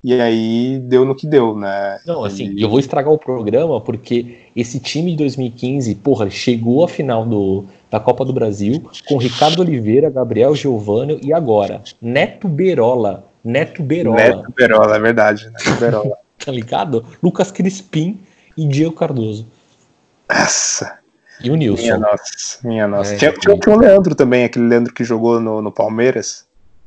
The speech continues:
Speaker 1: no Grêmio
Speaker 2: Nossa,
Speaker 1: também.
Speaker 2: é, tinha.
Speaker 1: Nossa, ruim, <laughs> ruim demais também. Ele já acho que fazer, fez um gol só pro
Speaker 2: Fez um
Speaker 1: Santos.
Speaker 2: gol. É, fez
Speaker 1: É.
Speaker 2: um gol.
Speaker 1: E já do Nilson é aquela coisa, né? Se você se propõe a ter jogador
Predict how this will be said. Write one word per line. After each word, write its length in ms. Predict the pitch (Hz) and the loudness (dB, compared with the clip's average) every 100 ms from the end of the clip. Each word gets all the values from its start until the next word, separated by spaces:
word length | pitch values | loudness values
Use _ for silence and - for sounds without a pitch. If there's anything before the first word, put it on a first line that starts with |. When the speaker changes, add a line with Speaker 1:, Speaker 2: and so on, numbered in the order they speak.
| - - | -6 -2
Speaker 1:
no 100 | 110 | -2
Grêmio 420 | 98 120 131 113 | 4 4 6 2
Speaker 2:
Nossa, 240 | 101 - | -2 -8
Speaker 1:
também. 260 | - 120 117 | -6 -4 0
Speaker 2:
é, 320 | 127 131 113 - _ _ | 4 4 2 -8 _ _
tinha. 320 | - 139 123 | -6 -4 -2
Speaker 1:
Nossa, 200 | 104 123 - | 0 0 4
ruim, 240 | 165 180 - | 6 6 2
<laughs> 140 | - - | -4 2
ruim 160 | 160 | 2
demais 420 | 139 117 110 107 - | 2 0 0 -2 -4
também. 300 | 110 110 113 - | -10 -10 -14 -4
Ele 100 | 147 | 2
já 100 | 160 | 4
acho 100 | 185 | 4
que 40 | - | 4
fazer, 200 | 170 170 | 4 4
fez 200 | 170 170 | 4 4
um 100 | 170 | 6
gol 380 | 131 139 127 117 | 8 8 8 6
só 220 | - 117 | 2 -2
pro 180 | - 113 | 0 -2
Speaker 2:
Fez 100 | 135 | 0
um 40 | |
Speaker 1:
Santos. 240 | 147 113 113 | 0 0 -2
Speaker 2:
gol. 80 | _ _ _ _ - 113 | _ _ _ _ -8 -4
É, 140 | 110 | -2
fez 180 | 110 104 | -4 -4
Speaker 1:
É. 40 | |
Speaker 2:
um 40 | 127 | -2
gol. 260 | 113 98 _ _ _ _ _ - | -2 -2 _ _ _ _ _ -8
Speaker 1:
E 80 | 151 | 0
já 120 | 170 | 4
do 140 | 190 202 | 4 4
Nilson 420 | 180 240 - - | 4 4 4 6
é 60 | 220 | 6
aquela 240 | - 226 | 4 2
coisa, 300 | - 190 151 | 4 2 2
né? 60 | 131 | -2
Se 100 | - | -4
você 800 | 147 - 151 156 151 143 131 113 | -6 0 2 4 6 6 4 2
se 140 | - | -4
propõe 340 | 139 139 143 135 | -4 -2 0 0
a 40 | |
ter 120 | 131 | -2
jogador 680 | 131 131 123 123 120 120 113 | 0 0 0 2 2 0 -2